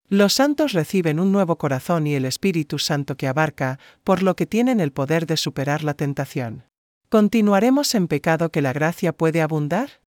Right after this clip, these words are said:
Ciertamente no. ¿Cómo vamos a nosotros que murieron para pecar vivimos más en ella?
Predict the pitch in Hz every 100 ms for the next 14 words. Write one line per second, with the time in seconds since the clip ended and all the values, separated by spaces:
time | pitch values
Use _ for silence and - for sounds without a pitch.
0 | _ _ _ - 233 277 285 214 190 196
1 | 185 175 147 139 _ _ _ _ - 294
2 | 302 214 170 160 - 147 139 175 165 151
3 | - 160 147 143 165 160 143 160 151 147
4 | 147 190 190 165 160 156 147 160 156 -
5 | 151 139 131 117